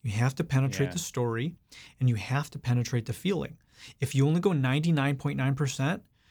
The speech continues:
Speaker 1: you're just gonna be in a lot of pain. And this is one of the reasons people stay stuck too,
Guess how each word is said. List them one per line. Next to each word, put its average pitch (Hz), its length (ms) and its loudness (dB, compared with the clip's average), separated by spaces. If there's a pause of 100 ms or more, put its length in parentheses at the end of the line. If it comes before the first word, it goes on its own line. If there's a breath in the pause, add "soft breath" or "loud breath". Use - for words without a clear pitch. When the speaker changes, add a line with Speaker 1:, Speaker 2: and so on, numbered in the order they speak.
(140 soft breath)
Speaker 1:
you're 131 140 2
just 120 200 2
gonna 127 140 2
be 117 140 0
in 107 80 0
a 104 100 -4
lot 104 380 -2
of 107 100 -4
pain. 110 360 -10 (580 loud breath)
And 131 80 6
this 165 180 4
is 170 100 0
one 135 140 2
of 131 40 2
the 123 140 0
reasons 120 260 0
people 120 280 -4
stay 110 220 -4
stuck - 280 -8
too, - 360 -4